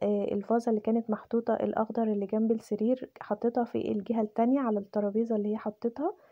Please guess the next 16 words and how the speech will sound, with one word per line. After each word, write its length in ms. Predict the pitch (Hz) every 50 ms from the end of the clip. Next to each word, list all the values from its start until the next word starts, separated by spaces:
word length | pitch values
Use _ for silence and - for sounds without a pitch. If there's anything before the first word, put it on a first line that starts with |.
| _ _ - _ _ _ -
وبدأت 420 | 269 269 311 294 - - 262 -
حط-، 300 | - 254 247 247 _ 247 240 233 226 - -
تحط 360 | - 214 - 247 247 - -
فازة 340 | 226 214 - 226 233 233 233
تانية 300 | 220 - 233 233 240 240
من 160 | 226 226 233
اللون 380 | 226 - 208 208 208 220 226 226
الأزرق 540 | 220 214 - - 220 220 - 233 - - -
علشان 400 | 202 202 202 - - 233 233 226
تليق 300 | - 220 214 226 233 - 214
مع 300 | 214 220 220 226 226 220
ال-، 420 | - 214 214 202 196 190 190 196
المفروشات 680 | 196 196 190 196 202 208 - 214 214 - 240 240 247
اللي 140 | 240 220 214
هي 140 | 214 220 226
حطاها. 580 | - - 214 - _ - 233 254 262 277 285